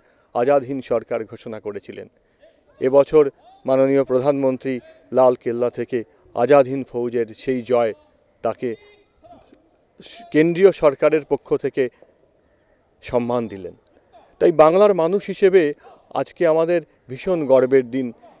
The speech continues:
যে নেতাজি সুভাষচন্দ্র বসুর আজাদ হিন্দ সরকারকে কেন্দ্রীয়ভাবে রাষ্ট্রীয়, আহ, স্তরে সম্মান পেল। আজাদ হিন্দ সরকারের জন্য, আজাদ হিন্দ বাহিনীর জন্যই ভারতবর্ষের স্বাধীন হয়েছে,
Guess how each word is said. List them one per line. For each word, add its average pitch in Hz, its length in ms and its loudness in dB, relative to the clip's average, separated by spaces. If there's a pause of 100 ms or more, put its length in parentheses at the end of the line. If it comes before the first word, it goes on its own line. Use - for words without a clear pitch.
(100)
যে 143 240 2 (160)
নেতাজি 175 300 6
সুভাষচন্দ্র 180 680 0
বসুর 165 440 -2 (260)
আজাদ 170 360 6
হিন্দ 190 200 0
সরকারকে 156 680 2 (680)
কেন্দ্রীয়ভাবে 151 840 4 (320)
রাষ্ট্রীয়, 156 540 4
আহ, 160 60 -2 (1400)
স্তরে 143 460 6 (440)
সম্মান 127 440 0
পেল। 98 260 -10 (1080)
আজাদ 202 340 8
হিন্দ 220 300 2 (320)
সরকারের 180 540 2
জন্য, 175 300 -4
আজাদ 165 400 2
হিন্দ 180 160 -2
বাহিনীর 156 440 0
জন্যই 190 380 0
ভারতবর্ষের 196 640 2
স্বাধীন 190 360 -4
হয়েছে, 180 380 -2